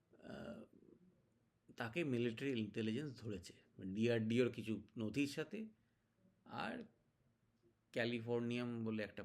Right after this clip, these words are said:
পদার্থ আছে, যেটা কিছুটা রেডিও অ্যাক্টিভ, কিছুটা বিষাক্ত বটে, এবং সেটা এখন পরীক্ষা করে দেখা হবে যে আদৌ সেটা ক্যালিফোর্নিয়াম কি না, আহ,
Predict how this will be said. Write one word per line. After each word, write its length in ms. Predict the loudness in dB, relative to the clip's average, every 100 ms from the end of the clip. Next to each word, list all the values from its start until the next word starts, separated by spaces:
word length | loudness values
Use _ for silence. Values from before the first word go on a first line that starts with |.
| -6
পদার্থ 440 | -4 -4 -6 -6
আছে, 220 | -6 -4
যেটা 420 | -6 -4 -4 -4 -10 _ _ _ _ _ _ _ _ -20 -10
কিছুটা 340 | -10 -2 0
রেডিও 260 | 2 2 4
অ্যাক্টিভ, 380 | 2 0 -6 -8 -8
কিছুটা 600 | -8 -4 0 2 0 -4 -14 _ _ -18
বিষাক্ত 800 | -14 -12 -8 -6 -4 -4 -4 0
বটে, 340 | 2 2 -2 -8 -14 _ _ _ _ _ _ _ _ _ _ _ _ _ _ _ _ _ -6
এবং 320 | -4 -4 -6 -14 -20 _ _ _ _ _ -20 -8
সেটা 220 | 2 4
এখন 380 | 4 2 0 -2 0
পরীক্ষা 340 | 4 4 4 4
করে 200 | 6 6
দেখা 280 | 4 2
হবে 320 | 0 0 -2 -4
যে 140 | 0
আদৌ 320 | 2 4 2
সেটা 240 | 2 0 2
ক্যালিফোর্নিয়াম 680 | 0 -2 -2 -4 -4 -6 -2
কি 160 | 2
না, 120 | 2
আহ, 160 | 2 -6